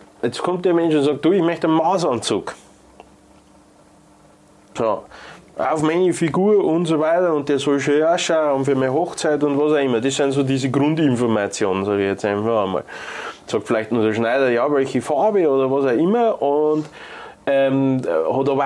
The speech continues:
auch schon in seinem Kopf eigentlich schon fest einen bestimmten Schnitt, was weiß ich, den Schnitt, den man halt bei Hochzeitsanzügen halt so hat und so weiter. Ähm, und dann ist, dann ist das Ding fertig.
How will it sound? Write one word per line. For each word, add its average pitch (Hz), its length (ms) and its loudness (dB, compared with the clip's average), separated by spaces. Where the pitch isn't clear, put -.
auch 180 40 0
schon 175 140 2
in 139 120 2
seinem 135 200 0
Kopf 180 240 -4
eigentlich 139 360 0
schon 131 100 0
fest 147 340 0
einen 127 220 0
bestimmten 135 460 -2
Schnitt, 127 400 0
was 113 180 0
weiß 110 160 2
ich, 135 160 0
den 120 180 0
Schnitt, 147 300 -2
den 123 120 2
man 120 240 2
halt 120 180 2
bei 113 100 0
Hochzeitsanzügen 120 1120 0
halt 117 220 0
so 113 260 0
hat - 180 -2
und 131 140 2
so 113 140 2
weiter. 165 360 2
Ähm, 156 600 2
und 131 180 -2
dann 135 180 2
ist, 180 260 -2
dann 139 140 2
ist 165 160 -2
das 139 140 0
Ding 175 220 2
fertig. 208 680 -2